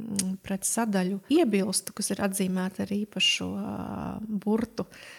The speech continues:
arī burts B, viņš pēc būtības šo te, mm, piespiedu, um, saistību piespiedu izpildīšanu brīdinājumu kārtībā padara par neiespējamu, jo tiesnesis, saņemot šādu te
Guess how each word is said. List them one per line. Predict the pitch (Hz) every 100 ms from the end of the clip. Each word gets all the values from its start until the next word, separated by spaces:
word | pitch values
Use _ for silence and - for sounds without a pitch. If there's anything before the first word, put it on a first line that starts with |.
| -
arī | 190 - 185
burts | 202 208 220 185
B, | 185 185 190 208 - - - _ - - _
viņš | 220 233 -
pēc | 214 208
būtības | 240 302 247 196 190
šo | - -
te, | 196 202 196 190 - _
mm, | - 214 202 202 208 220 208
piespiedu, | 226 240 - - 202 190 190 190
um, | 190 208 208 202 202 214 - 196 196 196 190
saistību | 196 240 240 208 190
piespiedu | 214 220 196 190 233
izpildīšanu | - 202 190 196 196 196 190
brīdinājumu | 226 214 190 196
kārtībā | - 285 - 220 196 190 196 - - - -
padara | 233 208 190 -
par | 196
neiespējamu, | 202 214 185 202 - 202 208 208 202 240
jo | 208
tiesnesis, | 220 262 262 220 - -
saņemot | 220 214 190 190 -
šādu | 202 190 196
te | - 202